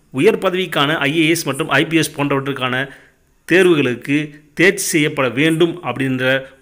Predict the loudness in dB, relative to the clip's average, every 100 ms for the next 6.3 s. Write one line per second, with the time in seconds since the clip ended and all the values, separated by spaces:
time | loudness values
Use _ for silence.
0 | _ -4 -2 0 0 0 0 0 -2 -2
1 | -2 -4 0 0 2 0 0 -6 -4 -2
2 | 2 2 2 0 -2 0 0 0 -4 -6
3 | -14 -6 -2 0 2 2 0 -4 2 4
4 | 4 2 2 2 2 2 0 0 -2 -2
5 | 0 -2 0 0 0 -2 -2 0 2 2
6 | 0 -2 -6